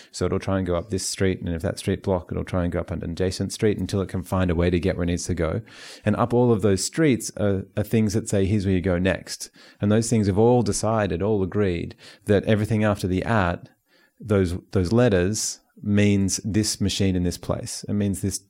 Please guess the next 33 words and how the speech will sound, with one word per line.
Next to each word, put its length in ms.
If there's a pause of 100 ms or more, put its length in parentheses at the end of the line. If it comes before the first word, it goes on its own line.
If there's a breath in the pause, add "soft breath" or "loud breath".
(140)
address. 460 (340 soft breath)
So 160
we 120
say 240
John, 600 (600 soft breath)
but 120
what 180
John 260
means 360
is, 540
uh, 120
like, 180
a 60
physical 340
address 280
of 60
a 40
computer 360
in 80
a 40
place. 400 (440 soft breath)
And 280 (180)
the 200
D 120
N 100
S 180
servers 580 (400)
scattered 480
around 160
the 80
world 460
all 280
agree 600